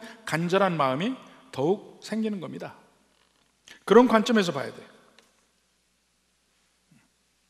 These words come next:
정말 지혜로운 분, 동기는 온전하고 순수한 분, 선하게 통치하시는 분, 그분은 오직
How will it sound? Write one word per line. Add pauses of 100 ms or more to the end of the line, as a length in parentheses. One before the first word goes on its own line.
(1040)
정말
지혜로운
분, (1700)
동기는
온전하고
순수한
분, (1800)
선하게
통치하시는
분, (880)
그분은
오직